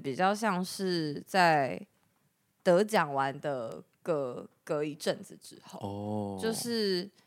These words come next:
Speaker 1: 呃，会突然感受到得奖之后生活的改变。
Speaker 2: 嗯哼。
Speaker 1: 对，就是，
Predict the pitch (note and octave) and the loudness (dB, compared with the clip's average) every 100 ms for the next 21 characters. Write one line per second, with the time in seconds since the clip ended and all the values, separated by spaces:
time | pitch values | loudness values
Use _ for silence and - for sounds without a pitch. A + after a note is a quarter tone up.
0 | _ _ _ _ - E3+ E3 D#3+ D3+ D3+ | _ _ _ _ 2 4 6 4 0 -4
1 | - _ _ C#4 B3+ - _ _ - B3+ | -10 _ _ 2 2 2 _ _ -4 2
2 | B3+ E3 C#3+ E3+ - D#3 B2+ F#3 A3 F3+ | 6 6 4 -4 0 0 0 0 4 4
3 | F3+ F3+ D#3 D3+ - - _ - E3+ F3+ | 6 8 8 4 -6 -12 _ 0 4 6
4 | F#3 D3 D#3+ D#3 D#3+ F#3 F3 - F3 F3+ | 6 4 2 0 4 4 4 4 2 2
5 | F3 E3 A#2+ - B2 F#2+ - - - - | -2 -4 -4 -6 -8 -8 -8 -8 -8 -10
6 | - C3+ - _ G#2 G#2 C3 C#3+ - - | -10 -10 -10 _ -8 -4 -2 -2 -4 -8
7 | - G3 G3 A3 G3+ F#3+ | -4 -2 0 4 4 4